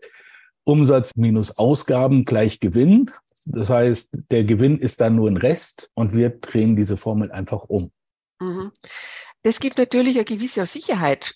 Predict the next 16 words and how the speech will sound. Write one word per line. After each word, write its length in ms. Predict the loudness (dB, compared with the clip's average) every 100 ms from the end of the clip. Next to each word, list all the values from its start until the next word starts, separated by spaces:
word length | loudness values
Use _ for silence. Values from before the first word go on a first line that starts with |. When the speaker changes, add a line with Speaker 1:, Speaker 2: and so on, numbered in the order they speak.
| _
Speaker 2:
kommt 300 | -2 -2 0
mir 160 | 0 2
jetzt 340 | -2 -4 -8
so 80 | -10
vor, 440 | -6 -2 0 0
für 340 | -4 -8 -6 -6
mich 240 | -8 -8
als 180 | -6 -6
Unternehmerin 720 | -6 -8 -6 -4 -4 -4 -6
auch 320 | -6 -6 -6 -12 -18 -12
zu 160 | -4 -2
handeln. 480 | -2 0 -4 -4 -14 _ _ _ _ -8
Speaker 1:
Ja. 100 | -6
Speaker 2:
So, 300 | -4 -8 -12 _ _
ja, 280 | -4 -4 -6 -6
okay. 460 | -6 -4 -2 -2